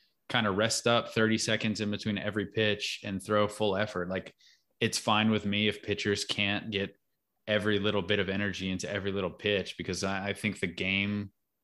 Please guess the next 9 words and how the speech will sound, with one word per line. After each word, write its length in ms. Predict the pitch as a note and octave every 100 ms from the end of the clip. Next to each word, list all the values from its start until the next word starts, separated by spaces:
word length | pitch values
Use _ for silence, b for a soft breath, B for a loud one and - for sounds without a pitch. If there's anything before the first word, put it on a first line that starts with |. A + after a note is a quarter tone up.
| _
will 120 | F#2+
wind 240 | F2+ F#2+ G2
up 160 | F#2+
being 160 | G#2 G2+
more 140 | G2
fun. 340 | - A#2+ G#2+ F#2
And 120 | G2+
it's 160 | G2+ A2
also, 720 | G#2+ - A2+ A2 G#2+ G#2+